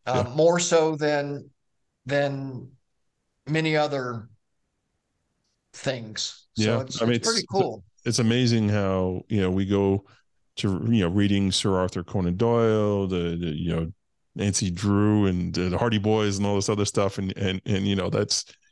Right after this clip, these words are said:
Speaker 2: that's our youth, right? That's, that tells us what the investigative mind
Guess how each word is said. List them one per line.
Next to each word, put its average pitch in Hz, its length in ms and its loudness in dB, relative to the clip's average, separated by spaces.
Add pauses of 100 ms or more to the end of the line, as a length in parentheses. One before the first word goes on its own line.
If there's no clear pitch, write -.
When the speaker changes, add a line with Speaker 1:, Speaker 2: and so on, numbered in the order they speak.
(440)
Speaker 2:
that's 120 220 0
our 107 100 0
youth, 110 520 2
right? 95 200 0
That's, 95 220 -4 (160)
that 104 200 0 (200)
tells 107 280 -2
us 98 160 -4
what 107 180 -2
the 101 100 0
investigative 95 720 -2
mind 90 500 -2